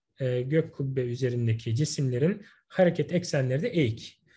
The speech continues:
Yani bir şekilde diyorlar ki biz dünya gibi bir şeyin üzerinde yaşıyoruz.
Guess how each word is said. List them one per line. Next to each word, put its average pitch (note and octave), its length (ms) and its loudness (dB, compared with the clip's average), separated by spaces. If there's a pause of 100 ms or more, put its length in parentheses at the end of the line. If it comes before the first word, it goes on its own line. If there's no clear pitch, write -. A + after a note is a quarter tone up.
(160)
Yani D#3 180 2
bir G#3 60 0
şekilde C#3 520 -2
diyorlar B2 400 2
ki D#3+ 140 -6
biz C3+ 220 -4
dünya D3+ 520 2 (100)
gibi C3 240 -2
bir B2 60 -6
şeyin B2+ 300 -2
üzerinde A#2 400 2
yaşıyoruz. E3 760 -2